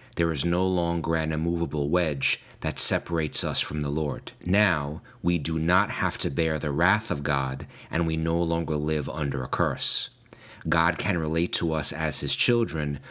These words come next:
who long to do his will because we are no longer slaves to sin,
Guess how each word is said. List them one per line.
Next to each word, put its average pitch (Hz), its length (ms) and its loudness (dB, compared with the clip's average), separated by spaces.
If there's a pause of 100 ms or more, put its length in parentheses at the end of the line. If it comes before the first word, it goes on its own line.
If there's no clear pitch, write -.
(120)
who 82 180 0
long 80 380 0
to 82 100 -2
do 76 220 -2
his 69 240 -2
will 82 400 0 (240)
because 80 320 0
we 80 160 2
are 78 80 0
no 82 220 0
longer 82 360 0
slaves 78 520 0
to 73 120 -2
sin, 78 480 2